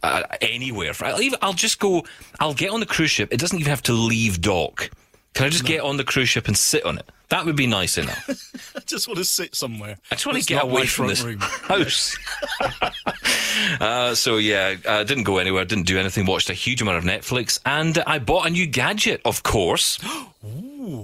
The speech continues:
Speaker 1: Well, okay, two things. I got a gadget, and I'm going to, uh, talk about it. I didn't buy this particular gadget, uh, but we are going to unbox it on the show today. Amazon have sent me this.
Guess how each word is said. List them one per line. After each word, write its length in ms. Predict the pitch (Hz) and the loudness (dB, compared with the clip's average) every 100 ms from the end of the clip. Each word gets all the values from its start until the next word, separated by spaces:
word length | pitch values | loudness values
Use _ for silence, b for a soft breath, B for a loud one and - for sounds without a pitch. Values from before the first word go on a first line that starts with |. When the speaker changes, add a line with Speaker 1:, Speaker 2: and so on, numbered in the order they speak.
| 95 | -2
Speaker 1:
Well, 240 | 110 - - B B | -2 -2 -12 B B
okay, 300 | - - 71 - | -2 0 -4 -6
two 180 | - 202 | -2 0
things. 280 | - 60 - - | 0 -2 -2 -2
I 80 | 104 | 0
got 200 | 143 170 | 0 0
a 40 | |
gadget, 480 | 117 71 - 73 - | -2 -4 -4 -4 -4
and 120 | 87 87 | -2 -2
I'm 80 | |
going 240 | 85 104 101 | 0 0 0
to, 460 | - 98 87 82 - B B B - | 2 2 2 0 -4 B B B -2
uh, 160 | 78 | 0
talk 260 | - 90 - | 0 0 0
about 140 | - | 0
it. 40 | 78 | 0
I 60 | |
didn't 320 | 95 117 123 | 0 -2 -2
buy 260 | 85 98 113 | 0 0 0
this 160 | 90 - | -2 -2
particular 440 | - 67 69 64 | -2 -2 0 -2
gadget, 460 | - 64 62 69 - B B - | 0 -2 0 -2 -2 B B -8
uh, 260 | 62 76 73 | -2 0 0
but 200 | 71 - | 0 0
we 120 | 82 | 0
are 120 | 90 | 0
going 200 | 131 127 | 0 0
to 100 | - | 0
unbox 720 | - 98 90 92 95 - - - | 2 2 2 0 -2 0 0 0
it 180 | 76 b b b b | -2 b b b b
on 140 | 95 92 | 2 4
the 60 | |
show 160 | 85 87 | 4 2
today. 280 | 80 98 90 - | 0 0 0 -2
Amazon 680 | 123 175 175 110 76 113 123 - | -2 -2 -2 -2 -4 -6 -6 -4
have 120 | 98 | 0
sent 300 | - 147 - | 0 0 -2
me 80 | 131 | -2
this. 600 | 262 269 - - - | 2 0 0 -6 -8